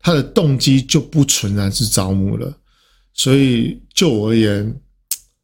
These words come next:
必须要得为我前同事们或是这群以前过往的同好们，这个来平反一下。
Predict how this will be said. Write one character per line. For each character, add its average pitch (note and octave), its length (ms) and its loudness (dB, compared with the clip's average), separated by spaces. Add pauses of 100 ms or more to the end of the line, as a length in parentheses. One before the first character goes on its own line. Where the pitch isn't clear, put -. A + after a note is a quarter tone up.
(480)
必 E3 80 4
须 E3+ 180 4
要 D#3+ 140 0
得 G#2 260 -4 (360)
为 C#3+ 200 2
我 G2+ 420 -2 (640)
前 B2 340 2
同 A2+ 360 0
事 C3+ 280 2
们 G2+ 220 0
或 B2+ 120 4
是 B2+ 140 2
这 C3+ 160 2
群 A2 340 -2
以 G2 120 0
前 G2+ 240 0
过 C3+ 220 2
往 G2 260 -4 (500)
的 G#2 180 0
同 G#2 280 0
好 C3 240 0
们， G2+ 340 -4 (840)
这 - 120 -6
个 A2 180 0
来 G2 160 0
平 G#2+ 260 0
反 G2+ 220 -2
一 G2+ 40 -6
下。 G2+ 320 -2